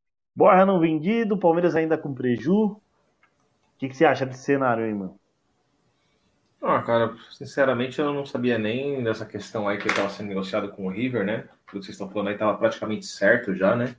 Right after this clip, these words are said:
Speaker 1: Praticamente.
Speaker 2: É, ele tá no Júnior Barranquilla ainda?
Speaker 1: Tá.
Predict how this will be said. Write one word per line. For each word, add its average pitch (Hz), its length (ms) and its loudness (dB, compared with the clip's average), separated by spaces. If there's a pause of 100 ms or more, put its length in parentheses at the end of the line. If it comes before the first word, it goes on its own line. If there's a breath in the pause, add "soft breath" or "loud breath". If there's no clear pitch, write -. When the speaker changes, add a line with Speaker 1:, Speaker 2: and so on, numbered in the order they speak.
(520)
Speaker 1:
Praticamente. 104 480 -2
Speaker 2:
É, 98 640 6
ele 123 120 4
tá 139 120 6
no 165 140 6
Júnior 139 320 4
Barranquilla 120 480 2
ainda? 151 420 0 (580)
Speaker 1:
Tá. 110 300 2